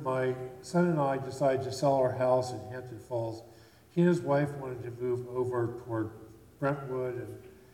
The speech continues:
and Elise had a condo here in Hampton, so we sold our house in Hampton Falls, and they took their stuff that they accumulated in the fifteen years of their marriage, and,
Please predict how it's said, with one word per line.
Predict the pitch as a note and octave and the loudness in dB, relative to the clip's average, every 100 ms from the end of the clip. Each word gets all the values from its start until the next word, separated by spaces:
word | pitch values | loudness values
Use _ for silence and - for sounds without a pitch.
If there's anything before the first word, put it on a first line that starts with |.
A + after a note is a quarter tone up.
| - - - | -20 -20 -12
and | C3 B2+ B2+ B2 - - - - - - - | -4 -2 -2 -6 -12 -16 -20 -20 -20 -20 -6
Elise | C#3 D3 E3+ E3 | 4 8 8 6
had | C#3 | 4
a | C3+ C3+ | 2 0
condo | D3 C#3+ C3+ | 0 2 0
here | A#2 B2 A#2+ A#2 - | 0 0 -2 -4 -6
in | D3+ | -4
Hampton, | D#3 D3+ C#3 C3 - | -4 -4 -8 -10 -10
so | - A#2+ A#2 - - - - | -4 -2 -2 -6 -14 -20 -4
we | D3 | -4
sold | - F3 G3 | 2 4 6
our | F#3 | 4
house | C#3+ C#3+ C#3+ | 4 4 2
in | C#3+ C#3+ | -2 -6
Hampton | C#3 C3+ A#2+ | -8 -8 -10
Falls, | - A#2+ A#2 A#2+ | -2 2 4 2
and | G#2+ G#2 - - - - | -2 -8 -12 -18 -20 -8
they | B2+ C3+ | 0 0
took | C3+ D#3+ - | 4 2 2
their | B2+ C#3 C#3+ C#3+ - - - - | 0 4 4 2 -4 -12 -16 -20
stuff | - C3 B2+ C3 | -2 2 2 0
that | A#2+ A#2 B2 | -2 -2 -2
they | A#2+ A#2+ | 0 0
accumulated | - C3 B2+ B2 A#2+ A2+ | -4 -8 -4 2 2 2
in | A#2 A2 | -4 -6
the | A2 G2+ - - - - - | -4 -4 -8 -18 -20 -20 -8
fifteen | - D3+ - C#3+ C3 | -2 -2 -2 -10 -4
years | B2+ B2+ | -4 -2
of | A#2+ | -4
their | B2 C3 | -2 -2
marriage, | B2+ A#2+ A#2+ A#2+ A#2+ | -2 -4 -4 -4 -4
and, | A2+ | -8